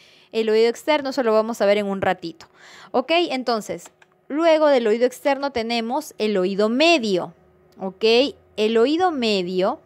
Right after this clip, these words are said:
es el responsable de, eh, filtrar mejor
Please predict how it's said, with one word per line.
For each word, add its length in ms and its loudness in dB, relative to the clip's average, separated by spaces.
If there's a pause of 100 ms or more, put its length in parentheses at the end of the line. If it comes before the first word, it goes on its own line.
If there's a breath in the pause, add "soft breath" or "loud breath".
(500 loud breath)
es 360 2
el 240 -2
responsable 1300 -2 (1200)
de, 580 2
eh, 300 -2 (600 soft breath)
filtrar 680 0
mejor 680 -4